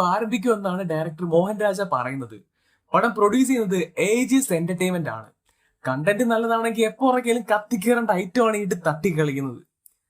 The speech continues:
എന്തായാലും വരുന്ന വരെ വെയിറ്റിംഗ്. കൽക്കി സിനിമാറ്റിക് യൂണിവേഴ്സ്. നാഗേഷിന്റെ ഡയറക്ഷനിൽ കഴിഞ്ഞ വർഷം റിലീസിനെത്തിയ പ്രഭാസ് സിനിമയായിരുന്നു കൽക്കി. കൽക്കി മൂന്ന് പാർട്ടുകളായി വരുന്ന ഒരു വലിയ സിനിമാറ്റിക് യൂണിവേഴ്സ് ആണ്.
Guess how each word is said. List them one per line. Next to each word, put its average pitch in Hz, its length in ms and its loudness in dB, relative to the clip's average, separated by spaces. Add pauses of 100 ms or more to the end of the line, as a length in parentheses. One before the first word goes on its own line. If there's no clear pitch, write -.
(140)
എന്തായാലും 226 400 2 (560)
വരുന്ന 127 380 0
വരെ 196 220 0 (420)
വെയിറ്റിംഗ്. 135 440 -4 (600)
കൽക്കി 226 360 0
സിനിമാറ്റിക് 180 580 0
യൂണിവേഴ്സ്. 113 380 -8 (320)
നാഗേഷിന്റെ 233 600 2
ഡയറക്ഷനിൽ 190 440 -2
കഴിഞ്ഞ 175 340 0
വർഷം 190 300 -2
റിലീസിനെത്തിയ 156 460 -2
പ്രഭാസ് 185 400 2
സിനിമയായിരുന്നു 156 560 -2
കൽക്കി. 110 340 -10 (580)
കൽക്കി 233 460 4
മൂന്ന് 220 320 4
പാർട്ടുകളായി 214 540 2
വരുന്ന 170 280 0 (200)
ഒരു 214 180 4
വലിയ 220 240 2
സിനിമാറ്റിക് 190 480 2
യൂണിവേഴ്സ് 175 340 0
ആണ്. 110 200 -8